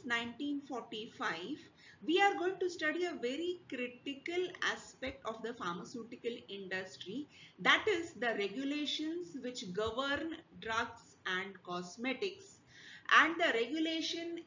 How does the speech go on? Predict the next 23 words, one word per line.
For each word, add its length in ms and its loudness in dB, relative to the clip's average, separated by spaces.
is 460 0
as 160 -4
per 180 -2
the 240 -2
guidelines 840 2
laid 420 0
down 360 4
in 140 -2
the 200 4
Drugs 300 4
and 160 -2
Cosmetics 840 -4
Act 420 4
nineteen 680 0
forty 640 -2
and 360 10
Rules 580 2
nineteen 880 0
forty-five. 640 -6
So 300 -4
in 180 0
this 220 0
entire 800 2